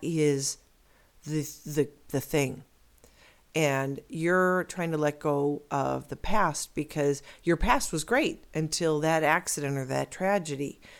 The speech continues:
And now you're stuck as an amputee. The problem is, is once you're an amputee, you're always an amputee.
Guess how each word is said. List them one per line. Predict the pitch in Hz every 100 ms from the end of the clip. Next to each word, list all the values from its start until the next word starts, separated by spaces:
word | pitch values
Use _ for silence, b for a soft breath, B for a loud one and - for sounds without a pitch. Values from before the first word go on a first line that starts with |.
| -
And | 151
now | 147 160
you're | 165 151 147
stuck | - 143 127
as | 151 139
an | 135
amputee. | 135 - 131 - 156 - - _ b b b b b b b _ _ _ _ _ _ _ _ _ _ _ -
The | 160
problem | - 180 185 185
is, | 170 175
is | 170
once | 156 165 156
you're | 180
an |
amputee, | 165 156 - -
you're | 147 131
always | 131 143 135
an | 135
amputee. | 139 127 131 - 135 104